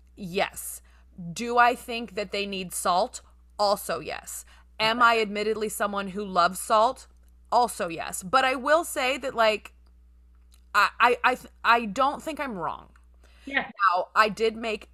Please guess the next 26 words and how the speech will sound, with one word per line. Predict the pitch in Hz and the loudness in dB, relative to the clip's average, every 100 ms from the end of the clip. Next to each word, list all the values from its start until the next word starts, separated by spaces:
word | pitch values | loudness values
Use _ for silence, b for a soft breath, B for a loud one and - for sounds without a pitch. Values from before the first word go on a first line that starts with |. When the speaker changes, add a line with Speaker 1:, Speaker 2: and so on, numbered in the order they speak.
| - - | -20 -10
Speaker 1:
my | 185 180 226 | 0 2 2
cookies | - 202 - 101 165 190 | -2 -12 -12 -12 -12 -12
and | 180 | -12
I | 170 | -6
brought | 175 170 170 | 0 0 0
them | 165 | -12
in | 147 156 | -12 -10
and | 160 | -10
I | |
gave | 156 147 147 | -8 -8 -8
some | 175 160 | -12 -14
to | 175 | -12
my | 151 | -12
C | 160 170 160 | -12 -12 -8
E | 143 | -4
O | 120 | -4
and | 151 | -6
he | 175 | -12
told | 175 170 | -12 -10
me | 156 | -10
that | 151 175 | -10 -10
they're | 156 | -10
better | 143 98 123 | -10 -10 -10
than | - | -10
Last | 110 - - | -10 -12 -10
Crumb. | - 95 | -8 -8